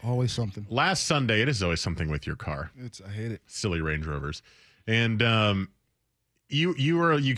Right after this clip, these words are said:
Speaker 2: you were here last week. You had your car. You're like, "Yeah, it's not really driving very well. Like, the wheel's kinda tight. I'm gonna just, uh, bring it into the shop after the show. Like, I'm gonna just get, get it there." I was like, "Okay, cool." And then you texted and you were like, "Yeah, I don't have a car." I was like, "All right, well, if you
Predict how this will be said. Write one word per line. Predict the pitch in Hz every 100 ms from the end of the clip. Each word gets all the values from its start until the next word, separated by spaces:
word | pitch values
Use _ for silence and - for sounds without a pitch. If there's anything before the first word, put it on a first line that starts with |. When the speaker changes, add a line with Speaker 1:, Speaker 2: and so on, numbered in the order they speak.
| -
Speaker 2:
you | 127
were | 135
here | 160
last | 196 180 -
week. | 143
You | 131
had | 151
your | 139
car. | 147
You're | 135
like, | 135 139
"Yeah, | 202 220 196
it's | 156
not | - 254
really | 233 180
driving | 143 151 156
very | 143 156
well. | 151 151 151
Like, | 135 -
the |
wheel's | 104 135 156 135
kinda | 156 143
tight. | - 139 139 135 - - - - -
I'm | 127
gonna | 175 165
just, | 147 127 147
uh, | 135 123 117 107 104
bring | 120
it | 113
into | 104
the | 95
shop | 90 101 92
after | 92 87
the | 82
show. | - 90 82 82
Like, | 82 78
I'm | 85
gonna | 85 82
just | - - _ _ -
get, | 87 76
get | - 82
it | 80
there." | 80
I | 80
was | 92
like, | 120
"Okay, | 196 - 143
cool." | - 110 - - - - -
And | 135
then | 143
you | 139 131
texted | 165 175 -
and | 147 127
you |
were | 127
like, | 117 101
"Yeah, | 120
I | 120
don't | 110
have | 98
a |
car." | 82 87 71 65
I |
was | 85 82
like, | 92 160
"All | 208
right, | 156
well, | 139 135 135
if | 147
you | 127 107